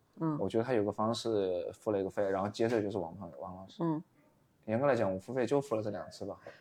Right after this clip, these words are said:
Speaker 1: 嗯，你觉得他们让你知识付费的一个心动点，或者是什么样子的打动你？
Speaker 2: 就是你觉得有东西值得我去学，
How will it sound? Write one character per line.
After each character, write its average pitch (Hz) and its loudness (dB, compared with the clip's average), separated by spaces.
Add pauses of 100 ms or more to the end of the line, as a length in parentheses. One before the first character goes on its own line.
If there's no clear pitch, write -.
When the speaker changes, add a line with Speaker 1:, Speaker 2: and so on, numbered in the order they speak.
Speaker 1:
嗯， 190 10
你 196 10
觉 208 10
得 247 8
他 269 6
们 269 10
让 247 8
你 160 8
知 208 4
识 214 8
付 220 2
费 208 6
的 139 2
一 151 2
个 180 2
心 233 6
动 220 6
点， - -2
或 202 2
者 202 4
是 202 2
什 190 0
么 - 2
样 190 2
子 160 -6
的 165 8
打 - -
动 - -
你？ - -
Speaker 2:
就 - -
是 156 6
你 120 8
觉 120 8
得 123 12
有 113 10
东 113 8
西 123 4
值 104 2
得 110 8
我 95 6
去 98 -6
学， - -8